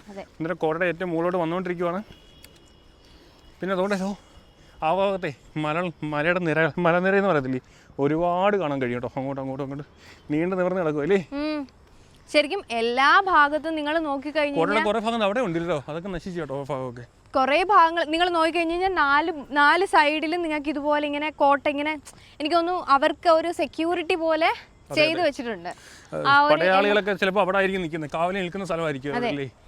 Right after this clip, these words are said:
Speaker 1: ഈ ഒരു പ്ലേസ് ഫുൾ കൃഷിക്ക് വേണ്ടിയിട്ട് എന്തോ ചെയ്തു വെച്ചിരിക്കുകയാണ്
Speaker 2: ഗിരീഷ്,
Speaker 1: തോന്നുന്നു.
Speaker 2: ചിന്തിക്കേണ്ട ഒരു കാര്യം, ഈ നാല് സൈഡിൽ നിന്നും ആര് വന്നാലും ഇതിന്റെ മുകളിൽ ഇരുന്നാ കാണാൻ കഴിയും.
Speaker 1: അതെ, അതെ, അതെ. കേറാം.
Speaker 2: ഉം, കേറാം. എടേ, ഇവിടെ എന്തോ ഉണ്ട് കേട്ടോ, ആ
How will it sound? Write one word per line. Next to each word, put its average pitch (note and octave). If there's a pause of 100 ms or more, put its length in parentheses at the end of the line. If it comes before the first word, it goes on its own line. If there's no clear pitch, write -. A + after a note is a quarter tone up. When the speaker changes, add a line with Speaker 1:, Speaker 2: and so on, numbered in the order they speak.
(240)
Speaker 1:
ഈ E4
ഒരു G4
പ്ലേസ് D#4+
ഫുൾ D#4
കൃഷിക്ക് C#4+
വേണ്ടിയിട്ട് D#4+
എന്തോ C4+
ചെയ്തു C4
വെച്ചിരിക്കുകയാണ് B3
Speaker 2:
ഗിരീഷ്, A3+
Speaker 1:
തോന്നുന്നു. C4
Speaker 2:
ചിന്തിക്കേണ്ട B3
ഒരു B3
കാര്യം, D3 (160)
ഈ F3+
നാല് G#3
സൈഡിൽ G#3
നിന്നും G#3+ (540)
ആര് F3+
വന്നാലും G3
ഇതിന്റെ G3
മുകളിൽ F#3+
ഇരുന്നാ F#3+
കാണാൻ E3
കഴിയും. B2 (140)
Speaker 1:
അതെ, B3+
അതെ, A3
അതെ. F#3 (2500)
കേറാം. B3+ (140)
Speaker 2:
ഉം, C3
കേറാം. B2 (720)
എടേ, F3
ഇവിടെ F#3+
എന്തോ A#3
ഉണ്ട് E3
കേട്ടോ, D#3
ആ F3+